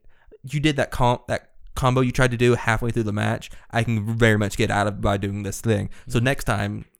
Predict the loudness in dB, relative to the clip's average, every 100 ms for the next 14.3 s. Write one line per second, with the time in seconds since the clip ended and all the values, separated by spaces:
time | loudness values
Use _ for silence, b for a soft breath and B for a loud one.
0 | -12 -6 -6 0 2 4 2 2 0 2
1 | 0 -2 -2 -4 -2 -2 0 0 -4 -4
2 | -8 -10 -12 -16 -20 _ _ -20 -18 -18
3 | -18 -16 -14 -8 -2 0 0 0 2 2
4 | 2 0 2 2 2 -2 -2 -2 -2 -2
5 | 0 0 -2 -8 2 4 6 4 2 0
6 | 2 4 4 2 0 -2 -6 -10 -16 -12
7 | -4 -2 -4 -6 -8 -4 -2 0 0 -2
8 | 0 2 4 2 -2 -6 -8 b b 0
9 | 2 4 4 6 4 2 -2 -6 -8 _
10 | _ _ -6 -6 -6 -10 -6 -4 -2 0
11 | 0 0 -4 -6 b b b 0 0 2
12 | -2 2 2 4 2 0 -8 b b -2
13 | -2 0 -2 0 0 0 0 0 2 2
14 | 2 2